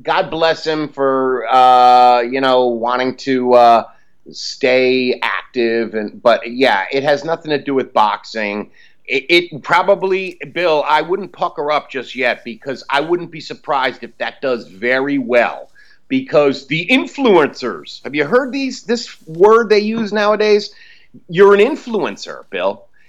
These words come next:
If you have a YouTube channel and you have lots of, uh, followers, and maybe they take your advice on what skin cream to lo-, use,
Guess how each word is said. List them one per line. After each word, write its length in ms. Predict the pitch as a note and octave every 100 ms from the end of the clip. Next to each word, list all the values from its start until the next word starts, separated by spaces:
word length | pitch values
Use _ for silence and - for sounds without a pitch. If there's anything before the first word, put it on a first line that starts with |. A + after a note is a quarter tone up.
| _
If 200 | C#3+ C3+
you 120 | E3+
have 240 | E3 G3 F#3
a 140 | C3
YouTube 840 | - D#3+ D3 G#3 A#3 - A3+ A3+ F3
channel 520 | - G3+ G3 G3 G3
and 120 | E3
you 120 | C#3+ D3
have 100 | B2+
lots 400 | A#2+ C3 E3 E3+
of, 260 | B2+ -
uh, 440 | B2+ B2+ A2+ G#2+ G2
followers, 960 | - D#3 D#3+ E3 E3+ E3+ D#3+ E3 C#3
and 180 | B2+ B2+
maybe 220 | C3+ D3
they 180 | C3+ C3
take 340 | - D#3 C#3 D3+
your 120 | C3+
advice 480 | A#2 A#2+ C3 C3 C3
on 220 | G#2+ F#2+
what 200 | A#2+ -
skin 480 | - - A2 B2+ C3+
cream 340 | - C#3+ D3+
to 100 | D#3+
lo-, 460 | D3+ D#3 F3 F#3+ -
use, 560 | D3+ E3+ G3 G#3+ -